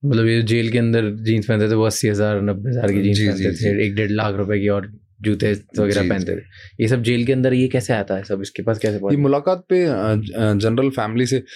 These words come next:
Speaker 2: क्योंकि हमारे पास जो, अ, जहाँ से, अ, सर्चिंग होती है, अब वहाँ प-, नॉर्मल वो सर्च करते हैं, देखते हैं, उन्हें नहीं पता कि किसकी क्या कॉस्ट है।
Speaker 1: हम्म।
Speaker 2: उन्होंने वो सर्च किया कि इसके अंदर कुछ कैविटी तो नहीं है, कोई, अ, गलत चीज़ तो नहीं है,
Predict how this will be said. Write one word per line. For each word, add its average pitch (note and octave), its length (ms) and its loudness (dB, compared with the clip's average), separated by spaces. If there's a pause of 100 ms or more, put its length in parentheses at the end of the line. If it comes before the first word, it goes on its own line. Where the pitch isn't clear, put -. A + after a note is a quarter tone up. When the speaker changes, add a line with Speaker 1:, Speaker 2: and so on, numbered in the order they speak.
(280)
Speaker 2:
क्योंकि A#2 300 2
हमारे A2+ 340 2
पास B2+ 180 2
जो, B2 260 0
अ, A2 500 0 (180)
जहाँ G#2+ 360 -2
से, A#2+ 340 0
अ, - 40 -8 (100)
सर्चिंग A#2 680 0
होती A2 280 0
है, F#2+ 120 0 (800)
अब G2 180 -4
वहाँ G2 220 0
प-, A2 160 -14
नॉर्मल A#2 340 0
वो C#3 140 2
सर्च B2+ 240 -2
करते A#2 280 0
हैं, B2+ 120 2
देखते G#2+ 280 -2
हैं, A#2 80 2
उन्हें A2+ 200 2
नहीं A#2+ 160 2
पता G#2+ 220 0
कि G#2 220 -2 (400)
किसकी G#2+ 280 0
क्या G#2+ 160 2
कॉस्ट F#2+ 320 -2
है। D#2+ 220 -4
Speaker 1:
हम्म। G#2+ 300 0 (440)
Speaker 2:
उन्होंने G#2 260 0
वो G#2 120 2
सर्च - 280 -2
किया A#2+ 320 0 (520)
कि G#2 100 2
इसके G2 220 -2
अंदर G#2+ 220 2
कुछ G#2+ 180 -2
कैविटी G2+ 400 0
तो G#2+ 140 0
नहीं G#2 180 2
है, G2+ 120 0
कोई, G2 160 -2
अ, F#2 400 0
गलत G2 260 0
चीज़ - 260 -4
तो G#2 60 0
नहीं G2 180 2
है, E2+ 160 -4